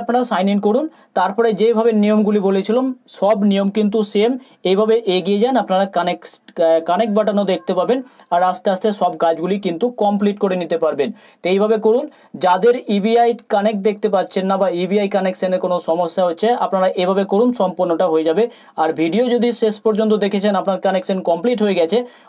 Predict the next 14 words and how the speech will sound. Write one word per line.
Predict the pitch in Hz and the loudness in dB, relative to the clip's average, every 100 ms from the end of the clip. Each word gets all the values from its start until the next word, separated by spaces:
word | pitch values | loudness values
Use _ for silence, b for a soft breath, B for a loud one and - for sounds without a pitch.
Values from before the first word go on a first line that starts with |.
| 175 | 0
অবশ্যই | 190 220 240 | 0 2 0
একটি | 233 202 170 | 0 0 2
লাইক | 180 196 | 2 0
দিয়ে | 226 240 | 0 2
বন্ধু | 202 190 | 2 2
বান্ধবের | 190 180 185 | 0 0 -2
সাথে | 185 185 170 | -2 -2 -4
ভিডিওটাকে | 170 165 165 220 - | -2 0 0 0 -2
শেয়ার | 185 170 175 | 0 0 0
করে | 170 | -2
দেবেন। | 170 220 254 B B 170 185 | 0 -2 -2 B B -2 -2
আজকে | - 233 208 | 0 -2 0
শেষ | 208 196 | -2 0
সময় | 202 196 | 0 0